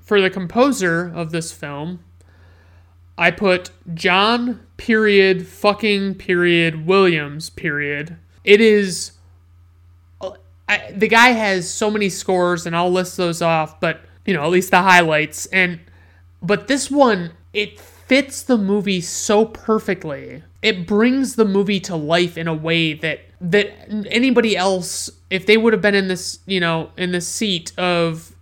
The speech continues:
having to compose for this movie, it wouldn't have come out as good. It just wouldn't have. So obviously, you know, John Williams is a big name. I'm, I'm just kidding around, but he's, uh, he's, he's got some amazing, uh, amazing work. He did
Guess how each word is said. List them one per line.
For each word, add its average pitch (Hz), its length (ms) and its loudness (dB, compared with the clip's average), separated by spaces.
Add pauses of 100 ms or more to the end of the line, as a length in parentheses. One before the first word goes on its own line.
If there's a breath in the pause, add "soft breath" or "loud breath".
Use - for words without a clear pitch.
having 190 280 -2
to 170 80 -4
compose 185 480 -4
for 180 140 -6
this 156 200 -6
movie, 165 460 -2
it 156 140 -6
wouldn't 214 300 -4
have 190 100 -4
come 170 140 -8
out 160 200 -2
as - 140 -12
good. - 320 -16
It 175 80 -4
just 180 240 -10
wouldn't 180 320 -2
have. - 160 -20 (160)
So 214 420 6
obviously, 202 540 4
you 175 100 2
know, 170 140 0
John 208 240 2
Williams 175 320 2
is 170 80 -6
a 170 40 -6
big 165 220 0
name. 156 340 -2
I'm, 156 280 -10
I'm 160 160 -8
just 160 200 -10
kidding 156 200 -2
around, 151 360 -2
but 160 300 -6
he's, 180 420 -4
uh, 160 380 2 (840 soft breath)
he's, 208 500 -4
he's 196 220 -8
got 220 260 0
some 208 160 -4
amazing, 185 960 -2 (400)
uh, 170 540 0
amazing 190 560 0
work. 208 460 2 (100)
He 196 100 -4
did 185 340 4